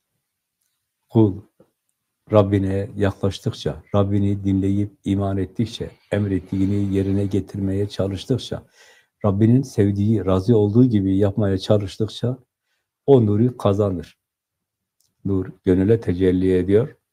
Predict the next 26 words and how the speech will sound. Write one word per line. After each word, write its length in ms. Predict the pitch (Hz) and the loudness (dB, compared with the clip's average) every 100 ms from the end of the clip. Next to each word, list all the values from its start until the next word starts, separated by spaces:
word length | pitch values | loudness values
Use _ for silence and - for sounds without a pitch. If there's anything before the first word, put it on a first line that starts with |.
| _ _ _ - | _ _ _ -2
Dolayısıyla 800 | 104 95 90 - 98 95 110 127 _ _ | 0 2 0 0 -2 0 -4 -8 _ _
her 200 | - 120 | -2 0
zerresine 680 | 101 95 95 90 - 127 143 | 0 0 0 -2 -4 -6 -6
tecelli 480 | - 92 98 107 107 | -4 -2 0 0 -2
etmiş 380 | 92 - 92 - | -4 -6 -6 -4
olur. 340 | 92 107 143 _ _ _ _ _ _ _ - | -2 -2 -6 _ _ _ _ _ _ _ -6
O 120 | 95 | 0
kadar 320 | 104 104 131 | 2 2 2
ki 360 | - - 110 120 - | 0 -2 -2 -4 -2
hem 220 | 107 101 | 0 2
önünden 540 | 98 95 92 107 110 | 0 0 0 -2 -4
hem 200 | 92 113 | -4 -4
sağından 600 | 110 95 95 98 123 117 | -2 -2 -2 -2 -4 -4
onu 380 | - 98 113 131 - _ _ | -4 -2 -2 -4 -8 _ _
aydınlatır. 800 | 92 101 104 98 95 - 90 - _ _ _ - | -2 0 0 -2 -4 -4 -6 -8 _ _ _ -2
Bu 340 | 113 110 80 | 2 4 2
dünyada 420 | 92 101 101 107 120 | 0 2 4 4 4
da 200 | 92 90 | 2 4
böyledir. 560 | 92 95 87 110 - _ _ _ _ _ _ _ _ _ _ _ - | 4 4 2 0 -6 _ _ _ _ _ _ _ _ _ _ _ 2
Onun 180 | 107 107 | 4 4
için 200 | - 107 | 0 2
ne 160 | 110 | 2
dediler? 360 | 101 98 101 104 | 2 0 0 -2
"Geriye 480 | 104 107 107 104 104 | 0 2 4 2 2
dönün 300 | 104 101 101 | 2 2 0
de 220 | 104 | -2